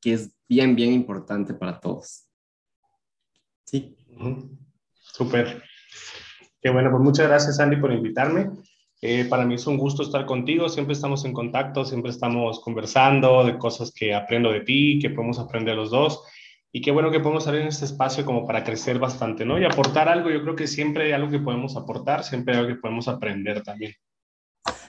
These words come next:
Speaker 1: Sí, justamente. Eh, ¿cómo, cómo crees tú, Juli, que no existe un manual, pero cómo crees que las personas podrían empezar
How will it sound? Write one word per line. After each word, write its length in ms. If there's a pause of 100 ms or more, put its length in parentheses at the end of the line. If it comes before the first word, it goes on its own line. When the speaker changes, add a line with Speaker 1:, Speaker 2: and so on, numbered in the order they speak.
(220)
Speaker 1:
Sí, 340
justamente. 920
Eh, 400 (640)
¿cómo, 320
cómo 240
crees 360
tú, 360
Juli, 420
que 420 (240)
no 160
existe 440
un 120
manual, 520
pero 320 (260)
cómo 380
crees 400
que 100
las 160
personas 580
podrían 640
empezar 920